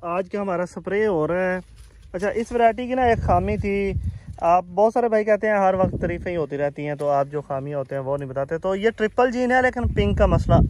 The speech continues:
आता है, ये मैंने अपनी तमाम videos में बता रखा है और आज इस पर हम spray कर रहे हैं। ये देखें, इसकी जो opening है ना, कुछ टिंडे सही open हुए हैं और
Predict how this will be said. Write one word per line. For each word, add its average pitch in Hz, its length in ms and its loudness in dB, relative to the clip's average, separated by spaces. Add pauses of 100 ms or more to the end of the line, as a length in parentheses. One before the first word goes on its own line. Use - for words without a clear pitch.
आता - 220 6
है, 120 240 0
ये 185 80 4
मैंने 196 180 4
अपनी 190 280 0
तमाम 262 360 0
videos 214 280 2
में 208 140 -4
बता 156 240 -4
रखा 156 200 -2
है 175 60 -2
और 170 80 -2
आज 165 200 0
इस 170 120 -4
पर 180 200 -2 (400)
हम 156 120 -2
spray 165 360 0
कर 185 180 0
रहे 185 100 2
हैं। 185 80 0
ये 202 120 2
देखें, 233 300 -2 (460)
इसकी 175 240 -12
जो 196 160 0
opening 196 400 -4
है 214 100 -2
ना, 226 160 -4 (540)
कुछ 220 240 -4
टिंडे 214 240 -2
सही 202 240 -4
open 233 260 0
हुए 220 140 -2
हैं 220 80 4
और 214 100 0